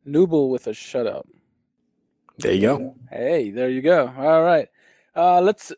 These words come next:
Speaker 1: flash forward now to the question segment of the podcast. Um, first question is gonna come from Schalke Fans Australia.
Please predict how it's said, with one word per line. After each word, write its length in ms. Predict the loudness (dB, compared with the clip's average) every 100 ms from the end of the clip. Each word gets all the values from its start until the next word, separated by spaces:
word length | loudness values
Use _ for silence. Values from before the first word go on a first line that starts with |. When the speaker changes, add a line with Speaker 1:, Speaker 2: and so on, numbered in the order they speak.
| _
Speaker 1:
flash 420 | -20 -4 -4 -2
forward 360 | -4 2 2 2
now 180 | 0 0
to 220 | -2 -4
the 80 | -4
question 580 | -10 0 0 0 -8 -12
segment 500 | -4 -4 -2 -4 -2
of 240 | -2 -2
the 80 | -6
podcast. 880 | -6 -2 -2 -2 -4 -2 -2 -6
Um, 500 | -6 -2 -2 -2 -6 -12 _ _ _ _ _
first 500 | _ -2 0 0 -2
question 380 | -6 -4 -4 -8
is 80 | -10
gonna 120 | -10
come 160 | -8 -8
from 180 | -10
Schalke 460 | -14 -6 -6 -6 -12
Fans 460 | -14 -12 -10 -10 -12
Australia. 1300 | -10 -10 -12 -20 -8 -2 0 2 0 0 -2 -2